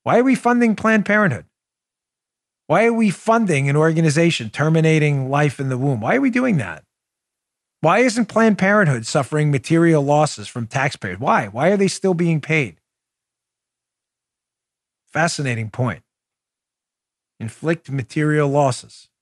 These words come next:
That's what the left's been doing to us forever. Second point,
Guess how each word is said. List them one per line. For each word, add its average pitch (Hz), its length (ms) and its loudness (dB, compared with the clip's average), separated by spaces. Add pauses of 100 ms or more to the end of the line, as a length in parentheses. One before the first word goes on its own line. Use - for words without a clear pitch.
(120)
That's - 160 -14
what 123 100 -10
the 123 80 -8
left's 131 320 -4
been 123 160 -4
doing 120 240 -2
to 107 100 -8
us 113 220 -8
forever. 101 500 -10 (2500)
Second 220 400 0
point, 92 260 -16